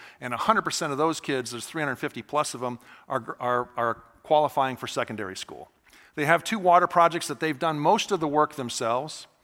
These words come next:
Those are sustainable water projects. There is no cholera in that community. It's an amazing thing. We've done, as Scott said, Bible studies with the kids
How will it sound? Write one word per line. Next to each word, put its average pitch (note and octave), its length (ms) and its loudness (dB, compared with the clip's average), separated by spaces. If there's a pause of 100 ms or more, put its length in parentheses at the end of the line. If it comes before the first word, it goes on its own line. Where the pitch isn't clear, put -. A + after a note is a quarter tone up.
(540)
Those C#3 160 -2
are B2+ 60 -6
sustainable F3+ 680 0
water D3+ 260 6
projects. C#3 640 0 (180)
There C#3+ 160 0
is G3 220 2
no D#3+ 160 0
cholera C3+ 560 4
in C3+ 160 -8
that B2+ 180 -2
community. B2 520 -6
It's F3+ 160 -2
an G3 60 0
amazing E3+ 500 -2
thing. B2 260 -6
We've D#3+ 160 -4
done, E3 300 -2 (120)
as D3+ 160 -6
Scott D#3+ 360 2
said, D3+ 400 -2 (120)
Bible D#3 320 0
studies D3 380 -4
with C#3+ 120 -8
the - 80 -10
kids C#3 460 -4